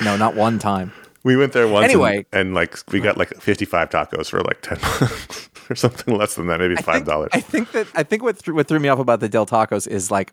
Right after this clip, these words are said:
Speaker 1: I saw fries on the menu and I was like, "Forget this.
Speaker 2: Oh,
Speaker 1: That
Speaker 2: yeah, no,
Speaker 1: can't
Speaker 2: I don't know
Speaker 1: be
Speaker 2: why
Speaker 1: there."
Speaker 2: you'd go there when Taco Bell is on the, is there, uh, when you're, when you
Speaker 1: I,
Speaker 2: have no
Speaker 1: I've,
Speaker 2: money, but we did it,
Speaker 1: I've only
Speaker 2: and
Speaker 1: eaten a Taco Bell, like, a handful of times in my life either, and it was like a dare. It
Speaker 2: Well,
Speaker 1: was
Speaker 2: it's
Speaker 1: like,
Speaker 2: 'cause
Speaker 1: "Wouldn't
Speaker 2: it,
Speaker 1: this
Speaker 2: it
Speaker 1: be funny?"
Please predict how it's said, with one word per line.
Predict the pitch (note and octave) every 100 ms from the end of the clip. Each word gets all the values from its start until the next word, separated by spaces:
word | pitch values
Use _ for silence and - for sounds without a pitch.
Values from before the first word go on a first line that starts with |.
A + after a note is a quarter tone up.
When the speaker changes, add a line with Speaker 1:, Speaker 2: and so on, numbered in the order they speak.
| -
Speaker 1:
I | A2
saw | - B2+ G#2+
fries | - - G2 G2 A2 B2
on | C3+
the | C3+
menu | D3 D3+ E3
and | C3+
I |
was |
like, | B2 -
"Forget | F#3 E3+ -
this. | - - - - _ _ _ _
Speaker 2:
Oh, | G#3
Speaker 1:
That | G#3+
Speaker 2:
yeah, |
no, | F#3 A#2
Speaker 1:
can't | E3+
Speaker 2:
I | C3+
don't | D#3
know |
Speaker 1:
be | C3+
Speaker 2:
why | C3
Speaker 1:
there." | B2+
Speaker 2:
you'd |
go | A2+ A#2
there | F#2
when | D#2+
Taco | - F#2 D#2+
Bell | F2 F2+ - -
is | E2 D#2+
on | D2+ D2+
the, | - F2+
is | E2+
there, | E2 D2+ D2+ - -
uh, | F#2
when | F#2
you're, | E2 D2+ -
when | F#2
you | E2+
Speaker 1:
I, | C3
Speaker 2:
have |
no | A2
Speaker 1:
I've, | E2
Speaker 2:
money, | E2+ D#2+
but | D#2+ D#2+ -
we | F2+
did | F#2+ G#2+
it, | E2+
Speaker 1:
I've | G3
only | E3+
Speaker 2:
and | E2+
Speaker 1:
eaten | G#2 G2+
a |
Taco | - A2 G#2+
Bell, | G#2 G2 F#2
like, | F2
a | F2+
handful | G2+ G2 G2
of | F#2+
times | F#2 F2
in |
my | F#2
life | E2+ E2 -
either, | F2 F2 - -
and | G2+ G2+
it | G2+
was | G2+
like | G2 F2+
a | -
dare. | - D2+ E2 F2 G2 _ _ _ _ _ _
It | D#3
Speaker 2:
Well, |
Speaker 1:
was | E3
Speaker 2:
it's |
Speaker 1:
like, | D3
Speaker 2:
'cause | C#3+
Speaker 1:
"Wouldn't | F3+ G3
Speaker 2:
it, | G#3+
Speaker 1:
this |
Speaker 2:
it | -
Speaker 1:
be | D3
funny?" | - D3 G3